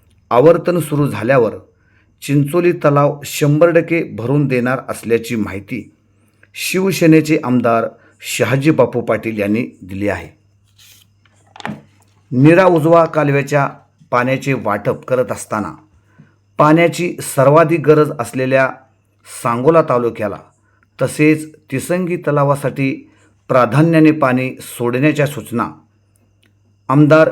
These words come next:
शहाजी बापू पाटील यांनी मुख्यमंत्री एकनाथ शिंदे, उपमुख्यमंत्री तथा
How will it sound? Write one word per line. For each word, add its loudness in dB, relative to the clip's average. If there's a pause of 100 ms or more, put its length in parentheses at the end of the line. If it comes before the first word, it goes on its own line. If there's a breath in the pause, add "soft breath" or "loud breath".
शहाजी -4
बापू 0
पाटील -2
यांनी -2 (600)
मुख्यमंत्री 0
एकनाथ 0
शिंदे, -2 (680)
उपमुख्यमंत्री 2
तथा -8